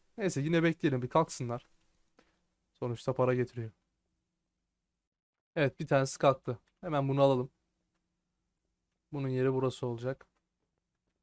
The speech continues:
Hatta bir şey diyeyim mi? Ama öyle çok para gider ya.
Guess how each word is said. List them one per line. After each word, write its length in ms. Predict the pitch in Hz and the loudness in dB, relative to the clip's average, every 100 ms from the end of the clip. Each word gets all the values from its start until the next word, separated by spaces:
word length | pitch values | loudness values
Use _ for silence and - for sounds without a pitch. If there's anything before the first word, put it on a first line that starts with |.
| _ _ | _ _
Hatta 380 | 160 170 226 196 | -2 2 8 8
bir 40 | 175 | 6
şey 200 | 202 196 | 2 2
diyeyim 200 | 214 131 | 0 -2
mi? 140 | 110 _ - | -6 _ -8
Ama 240 | 147 135 | -2 0
öyle 120 | 120 | 0
çok 220 | 123 131 - | 0 -4 -2
para 180 | 127 | -2
gider 260 | 120 117 113 | -2 -6 -8
ya. 220 | 113 113 | -10 -14